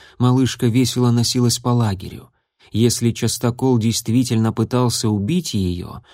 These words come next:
он дорого заплатит за это преступление. «Крутобок», — негромко велел он, — «иди с Пепелицей. Я хочу, чтобы ты или кто-нибудь другой постоянно находились в ее пещере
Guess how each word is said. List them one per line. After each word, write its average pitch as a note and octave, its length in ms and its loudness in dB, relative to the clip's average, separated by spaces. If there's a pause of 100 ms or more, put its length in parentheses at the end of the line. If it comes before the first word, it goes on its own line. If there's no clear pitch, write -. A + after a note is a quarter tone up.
(240)
он A#2+ 340 2
дорого G#2 480 2
заплатит G#2 640 -2
за F#2+ 180 0
это F#2+ 260 -2
преступление. F#2+ 960 -6 (800)
«Крутобок», — A#2+ 720 0 (340)
негромко G#2+ 520 0
велел G2 340 0
он, — F#2 220 -4 (520)
«иди A#2+ 260 0
с - 80 -2
Пепелицей. C#3 720 -2 (260)
Я A2 200 0
хочу, A#2 340 0
чтобы A2+ 340 0
ты C3 400 0 (260)
или A2 160 0
кто-нибудь A#2+ 480 2
другой A#2+ 560 2 (160)
постоянно B2+ 640 2
находились A#2+ 600 2
в A2 40 -2
ее A#2 220 4
пещере B2 720 -2